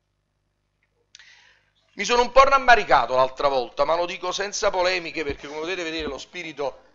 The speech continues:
è costruttivo, sarà perché non devo fare la campagna elettorale, mi sento, diciamo, da questo punto di vista più, più leggero, anche se mi dispiace di non poterla fare, vi devo dire la verità, perché mi piacerebbe. Ma, ehm,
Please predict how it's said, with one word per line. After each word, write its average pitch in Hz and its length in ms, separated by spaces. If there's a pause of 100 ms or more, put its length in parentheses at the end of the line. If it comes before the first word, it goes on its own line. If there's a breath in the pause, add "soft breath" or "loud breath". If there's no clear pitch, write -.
è 139 160
costruttivo, 156 800
sarà 143 280
perché 147 280
non 135 120
devo 131 140
fare 135 160
la 131 80
campagna 131 400
elettorale, 135 580
mi 120 120
sento, 131 320
diciamo, 131 340
da 131 100
questo 143 320
punto 135 280
di 135 80
vista 143 420 (400 soft breath)
più, 143 760 (600)
più 170 120
leggero, 160 640
anche 156 280
se 139 100
mi 139 100
dispiace 131 520
di 117 60
non 113 140
poterla 117 360
fare, 110 300
vi 113 80
devo 113 120
dire 127 180
la 120 60
verità, 110 340
perché - 280
mi 117 80
piacerebbe. 117 600
Ma, 160 260
ehm, 165 200